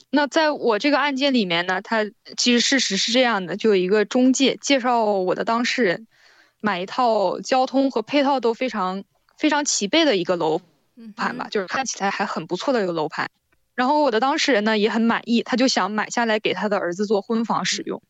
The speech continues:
Speaker 2: 嗯，嗯。
Speaker 1: 就和签好，就是和这个开发商啊，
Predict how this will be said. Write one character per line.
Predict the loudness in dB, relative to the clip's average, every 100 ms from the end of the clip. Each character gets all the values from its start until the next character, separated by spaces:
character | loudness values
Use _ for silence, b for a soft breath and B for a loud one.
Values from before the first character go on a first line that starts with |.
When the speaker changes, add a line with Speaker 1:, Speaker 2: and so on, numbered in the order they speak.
| -20
Speaker 2:
嗯， | -20 -18
嗯。 | -20 _ _ _ -2
Speaker 1:
就 | 0
和 | 2 0 2 0 -4 _ -14
签 | -2 0 2
好， | 0
就 | -2
是 | -4
和 | -4 -2
这 | 0 2
个 | 2 2 4 2 2 2 0 -2 -6
开 | -4 0
发 | 0
商 | -2 0 0
啊， | -2